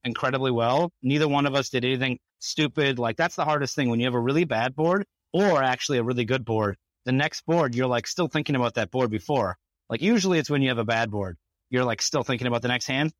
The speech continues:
So being able to, like, move on from that is, like, a really hard thing to do. Now, we did move on for it. We had a great set the rest of the set,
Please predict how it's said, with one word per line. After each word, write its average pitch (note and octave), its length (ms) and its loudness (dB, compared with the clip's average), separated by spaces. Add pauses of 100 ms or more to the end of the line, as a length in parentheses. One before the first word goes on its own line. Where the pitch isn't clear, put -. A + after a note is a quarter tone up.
So D3 120 -6
being E3+ 260 0
able D#3 220 0
to, C#3 60 0
like, B2 300 0
move C#3 220 2
on C#3 260 2
from B2 200 0
that A2 240 0 (280)
is, A#2+ 160 0
like, A#2 180 0
a B2 60 0
really C3 180 2
hard A#2+ 220 0
thing A2+ 160 -2
to A2 60 0
do. G#2+ 260 -2 (220)
Now, C3+ 120 2
we D3+ 80 2
did E3 160 2
move D3+ 180 0
on C3 180 2
for B2+ 160 -2
it. B2 80 -2
We B2 100 0
had C3 100 0
a B2 60 -2
great C3 240 -2
set C3 200 -2
the B2+ 80 -2
rest B2 200 -2
of A#2 40 -8
the G#2+ 40 -6
set, C3 260 -2